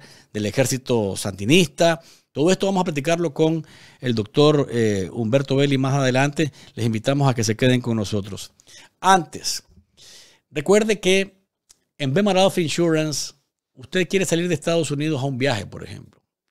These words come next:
y necesita un seguro, un seguro que cubra, ¿verdad? Eh, eh, su travesía fuera del país. Entonces,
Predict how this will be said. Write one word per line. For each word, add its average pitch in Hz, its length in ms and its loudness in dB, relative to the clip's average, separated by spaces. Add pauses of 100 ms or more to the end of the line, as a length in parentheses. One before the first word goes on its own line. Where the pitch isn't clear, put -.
(300)
y - 80 -12
necesita 143 460 -6
un 156 120 -8
seguro, 120 640 0 (880)
un 156 100 -10
seguro 165 320 -4
que - 120 -14
cubra, 147 500 -6 (600)
¿verdad? 123 480 -8
Eh, 92 580 -10 (720)
eh, - 500 -16
su - 180 -10
travesía 131 600 0
fuera 127 280 -2
del 135 160 -4
país. 131 440 -4
Entonces, 139 520 -6